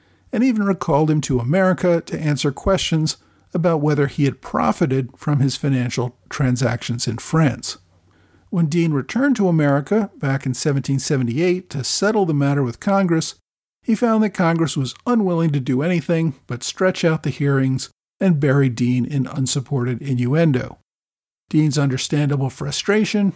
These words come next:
only got him in more trouble for bad-mouthing Congress. Eventually, Deane got approval to return to Europe at his own expense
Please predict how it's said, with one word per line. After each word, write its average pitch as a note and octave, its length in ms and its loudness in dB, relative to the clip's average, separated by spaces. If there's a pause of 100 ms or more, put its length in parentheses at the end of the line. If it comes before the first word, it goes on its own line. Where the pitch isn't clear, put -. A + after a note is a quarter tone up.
(180)
only G#3+ 200 2
got E3 200 2
him D3 120 0
in B2 120 0
more G#3+ 240 2
trouble D#3+ 520 0 (180)
for E3+ 220 -2
bad-mouthing A#2 720 -6
Congress. D3+ 680 -2 (720)
Eventually, G3+ 540 0
Deane D#3+ 280 0
got C#3+ 180 0
approval C3+ 440 -4
to - 140 -10
return G#3 380 0
to G3+ 60 0
Europe D3+ 440 0 (340)
at C3 240 -4
his B2+ 140 -2
own C#3 140 2
expense C#3+ 560 0